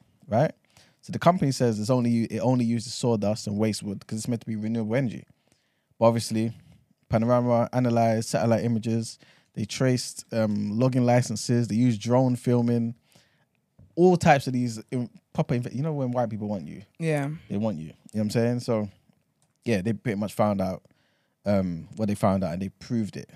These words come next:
Speaker 1: right? And basically, yeah, uh, one of the ecologists, um, who was speaking to Panorama about this whole si-, situation, her name is Michelle Connolly. Um, she basically came out and basically said, "Look, it's really a shame that British taxpayers are funding this destruction with their money.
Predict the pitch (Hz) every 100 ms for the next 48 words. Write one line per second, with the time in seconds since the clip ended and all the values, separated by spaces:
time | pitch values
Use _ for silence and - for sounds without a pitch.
0 | - 92 113 - - - 98 107 101 98
1 | - 95 98 92 - _ - _ _ 107
2 | 104 113 117 110 107 - 113 98 95 -
3 | - - - - 90 90 80 104 101 98
4 | - 113 101 98 104 98 95 92 95 87
5 | 73 95 101 98 - - 101 - 95 98
6 | 92 98 _ _ - _ - 104 104 95
7 | 101 - 101 - 110 101 92 95 _ -
8 | _ _ _ 101 101 98 95 92 - _
9 | - 117 113 104 - 104 95 90 92 92
10 | - - 95 98 80 - - - 113 113
11 | 104 98 117 104 92 87 101 101 - -
12 | 98 92 95 - 107 98 92 90 _ _
13 | _ - 104 - 104 110 - 101 95 90
14 | 92 92 87 80